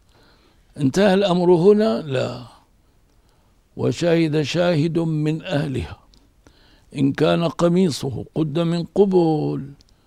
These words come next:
فهي من الصادقين، وإن كان قميصه قد، وإن كان قميصه قد من دبر فكذبت وهو من الصادقين."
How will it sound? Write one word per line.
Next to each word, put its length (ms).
فهي 360
من 180
الصادقين، 720
وإن 300
كان 420
قميصه 800
قد، 380
وإن 280
كان 280
قميصه 880
قد 300
من 280
دبر 500
فكذبت 840
وهو 480
من 260
الصادقين." 1300